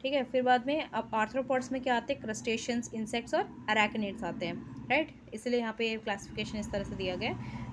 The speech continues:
फिर हम देखते हैं क्रस्टेशियंस जो इसी के अंडर आते हैं, तो वो क्या करते हैं? Mostly oceans में रहते हैं, समुद्र में रहते हैं और इसी तरह के पानी में रहते हैं। उनके ऊपर, क्रस्टेशियंस के ऊपर hard exoskeleton होता है, extend, right? बहुत बड़ा skeleton होता है, अ,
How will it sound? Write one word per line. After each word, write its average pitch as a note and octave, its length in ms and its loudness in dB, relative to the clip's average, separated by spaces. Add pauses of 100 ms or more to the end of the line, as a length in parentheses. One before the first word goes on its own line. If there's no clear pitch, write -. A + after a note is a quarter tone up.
फिर B3 120 6
हम B3+ 140 6
देखते A#3+ 260 4
हैं D4+ 80 0
क्रस्टेशियंस A#3+ 560 0
जो B3+ 100 4
इसी B3+ 220 2
के B3 100 2
अंडर A3 260 4
आते G#3+ 200 2
हैं, F#4+ 160 -2 (300)
तो A#3+ 100 4
वो B3 120 8
क्या B3+ 180 2
करते B3+ 260 2
हैं? C#4+ 60 4
Mostly B3 420 2
oceans A#3 540 0
में D#4+ 360 2
रहते G3 280 -2
हैं, C4+ 160 2
समुद्र A3 420 0
में A3+ 140 0
रहते G#3 280 -2
हैं B3+ 140 0
और C#4 180 2
इसी A3 240 0
तरह A3+ 180 -2
के A#3 120 0
पानी G#3 340 0
में A3 120 0
रहते G#3+ 240 0
हैं। F4 400 -4
उनके A3+ 260 2
ऊपर, C4 340 4
क्रस्टेशियंस A#3+ 600 -2
के B3 80 0
ऊपर C#4+ 220 2
hard A3+ 400 2 (160)
exoskeleton A3 720 0
होता A3 240 -4
है, B3+ 180 0
extend, G3 500 -4
right? C4+ 220 2 (100)
बहुत G#3 260 -2
बड़ा A3 200 2
skeleton G#3+ 500 -4
होता A3+ 220 -2
है, E4+ 100 -2 (680)
अ, G3+ 220 4